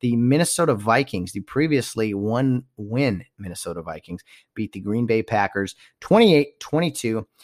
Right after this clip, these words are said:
uh, to improve to two and five, and the Packers dropped to five and two.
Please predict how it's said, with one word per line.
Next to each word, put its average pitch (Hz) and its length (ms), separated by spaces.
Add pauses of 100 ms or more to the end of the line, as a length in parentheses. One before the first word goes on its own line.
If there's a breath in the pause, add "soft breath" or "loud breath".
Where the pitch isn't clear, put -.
(240 soft breath)
uh, 107 400
to 120 180
improve 113 320
to 101 100 (140)
two 160 240
and 131 100
five, 127 340
and 107 140
the 98 60
Packers 123 440
dropped - 280
to 107 80
five 123 320
and 98 100
two. 127 340